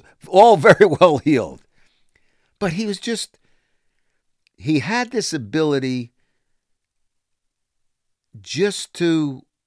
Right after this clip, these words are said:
again, be a regular guy and not take himself too seriously. And, and for lack of a better term,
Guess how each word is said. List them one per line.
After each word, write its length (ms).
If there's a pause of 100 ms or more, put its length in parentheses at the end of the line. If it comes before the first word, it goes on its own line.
(960)
again, 600 (1120)
be 180
a 60
regular 460
guy 680
and 200
not 220
take 220
himself 500
too 160
seriously. 880 (300)
And, 240
and 420 (840)
for 160
lack 260
of 80
a 80
better 280
term, 380